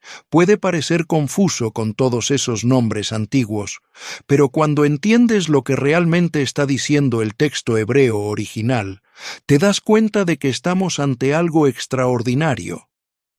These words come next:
El profeta Ezequiel escribió estas palabras hace aproximadamente dos mil seiscientos años, cuando muchas de las naciones que menciona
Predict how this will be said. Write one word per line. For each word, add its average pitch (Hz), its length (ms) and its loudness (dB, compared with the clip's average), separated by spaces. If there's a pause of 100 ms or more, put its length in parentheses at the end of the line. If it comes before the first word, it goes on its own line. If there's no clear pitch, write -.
(100)
El 110 180 0
profeta 113 500 -2
Ezequiel 110 580 -2
escribió 117 540 -2
estas 110 260 -4
palabras 127 600 -2
hace 113 260 -2
aproximadamente 117 1120 -2 (260)
dos 110 320 0
mil 175 300 0
seiscientos 139 880 -2
años, 90 500 -4 (280)
cuando 120 360 2
muchas 185 440 2
de 143 80 0
las 120 220 0
naciones 151 560 0
que 135 120 -2
menciona 117 720 0